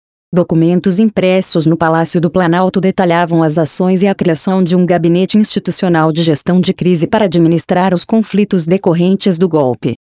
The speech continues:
A investigação revelou mensagens enviadas por Fernandes ao então comandante do Exército, general Freire Gomes, solicitando apoio ao golpe, pedido que foi rejeitado. O general também participou de uma reunião gravada em vídeo,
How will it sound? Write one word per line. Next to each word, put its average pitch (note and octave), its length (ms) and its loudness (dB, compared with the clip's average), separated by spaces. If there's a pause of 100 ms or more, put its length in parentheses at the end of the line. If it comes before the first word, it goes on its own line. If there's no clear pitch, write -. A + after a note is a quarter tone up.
(220)
A D#3+ 140 0
investigação E3 680 0
revelou E3+ 460 2
mensagens E3 680 0
enviadas E3+ 600 0
por E3 140 -2
Fernandes G3+ 580 0
ao G#3+ 80 2
então G#3 360 0
comandante F#3+ 640 0
do F3 80 0
Exército, E3+ 720 0 (200)
general F3 480 0
Freire F3+ 380 -2
Gomes, D#3 520 0 (220)
solicitando G3 680 0
apoio F3 320 0
ao F#3 60 0
golpe, E3+ 440 0 (220)
pedido E3 360 0
que D#3+ 140 -2
foi F#3 220 0
rejeitado. F#3 720 0 (360)
O G#3 80 0
general F3 460 0
também G#3+ 400 2
participou F#3 680 -2
de D#3 80 -2
uma E3+ 120 2
reunião D#3+ 440 2
gravada E3+ 420 0
em F3+ 80 2
vídeo, F3+ 340 0